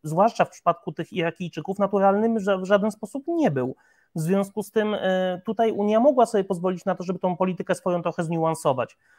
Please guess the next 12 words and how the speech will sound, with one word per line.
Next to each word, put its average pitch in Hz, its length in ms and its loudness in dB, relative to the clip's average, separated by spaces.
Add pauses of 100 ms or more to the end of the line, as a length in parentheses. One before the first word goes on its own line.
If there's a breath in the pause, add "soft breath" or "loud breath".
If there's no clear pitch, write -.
(200 soft breath)
Natomiast 175 560 0
w - 20 -6
momencie, 202 340 0
w - 40 -14
którym 190 260 -2
ci, 190 460 -4
e, 170 100 -2
tych 190 140 -2
ludzi 196 180 -2
się 202 100 -4
pojawi 180 360 -2
więcej, 175 640 0